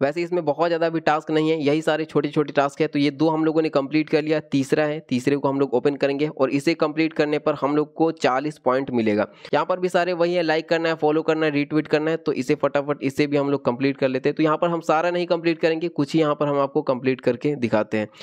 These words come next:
तो ओजी लैब्स स्पेस यूजर के लिए है, तो यहाँ पर आप रिफ्रेश करेंगे, ये कंप्लीट हो जाएगा। यहाँ पर अब हमें फॉलो करना है ओजी लैब्स, तो इसको हम लोग ओपन करेंगे यहाँ पर। यहाँ पर मैंने फॉलो किया हुआ है, वापस यहाँ पर आ जाएंगे हम लोग और इसे हम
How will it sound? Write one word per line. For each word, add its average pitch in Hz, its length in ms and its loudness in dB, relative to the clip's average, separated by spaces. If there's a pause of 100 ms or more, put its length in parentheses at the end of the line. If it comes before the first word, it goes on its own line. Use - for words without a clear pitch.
(160)
तो 156 60 -8
ओजी 156 300 -4
लैब्स 175 280 -4
स्पेस 165 400 -2
यूजर 156 300 2
के 160 140 -2
लिए 160 180 2
है, 175 60 2
तो 165 140 -4
यहाँ 139 160 2
पर 147 120 2
आप 143 140 -2
रिफ्रेश 156 280 0
करेंगे, 156 300 2
ये 151 160 2
कंप्लीट 127 380 0
हो 117 80 2
जाएगा। 107 240 2 (120)
यहाँ 127 220 2
पर 143 100 2
अब 139 80 0
हमें 156 240 0 (100)
फॉलो 127 200 2
करना 131 280 0
है 139 60 0
ओजी 123 300 0
लैब्स, 110 300 0
तो 123 80 -2
इसको 120 260 -2
हम 123 140 0
लोग 123 240 0
ओपन 123 240 0
करेंगे 123 280 0
यहाँ 120 160 0
पर। - 240 -6 (160)
यहाँ 117 120 2
पर 135 120 -2
मैंने 131 180 0
फॉलो 131 300 0
किया 143 240 0
हुआ 139 200 -2
है, 156 160 -8
वापस 123 420 -2
यहाँ 123 160 2
पर 127 160 0
आ 123 180 0
जाएंगे 127 260 -2
हम 123 160 0
लोग 135 240 -4
और 113 240 2
इसे 135 280 -2
हम 135 240 -2